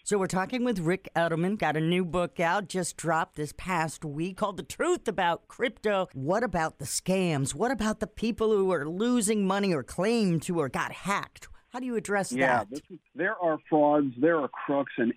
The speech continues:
Speaker 2: every aspect of investment world. You know, people lose money to stocks. Remember Bernie Madoff?
Speaker 1: Mm-hmm.
Speaker 2: There are real estate scams. There are annuity scams, lottery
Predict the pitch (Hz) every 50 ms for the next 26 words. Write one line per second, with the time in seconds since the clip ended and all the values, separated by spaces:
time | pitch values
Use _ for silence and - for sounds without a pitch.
0 | - 143 143 135 123 113 120 120 120 113 104 101 101 - _ - 117 113 - -
1 | - - 110 101 - - - _ - 110 104 104 98 92 - _ - 113 104 92
2 | 92 - - - 107 104 104 107 107 107 113 113 120 117 107 104 101 95 - -
3 | 185 165 170 156 135 135 135 113 117 123 120 120 120 117 104 101 - - - 131
4 | 117 117 120 120 - - 117 113 127 131 127 123 98 - 120 120 120 123 117 104
5 | 107 113 117 117 120 120 123 127 - - 131 131 139 147 156 139 139 156 151 147
6 | 135 117 104 117 139 156 151 147 139 - _ 143 135 131 - _ - _ 143 135
7 | 135 131 131 131 131 127 120 - 147 143 135 127 117 110 110 113 131 143 143 143
8 | 139 135 123 - - - 135 127 127 127 127 127 123 - - 127 139 143 147 139
9 | 135 135 127 120